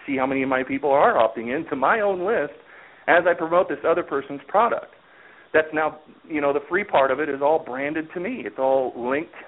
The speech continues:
uh, with me. So that is incredibly powerful. And knowing that that objection would come up, it's like, "Well, yeah, but they still get the list." Nope,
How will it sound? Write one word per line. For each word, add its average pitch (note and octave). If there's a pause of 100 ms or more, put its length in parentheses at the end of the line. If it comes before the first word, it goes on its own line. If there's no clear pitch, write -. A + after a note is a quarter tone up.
(100)
uh, B2 (200)
with -
me. B3+ (640)
So A2 (100)
that E3+
is F#3
incredibly E3+
powerful. - (360)
And B2+ (260)
knowing E3+
that E3
that D#3+
objection D3
would B2
come C3+
up, F3+
it's B2+
like, A#2
"Well, D3
yeah, D#3+
but D3
they A#2+
still D#3
get D3
the B2
list." C3+
Nope, F#3+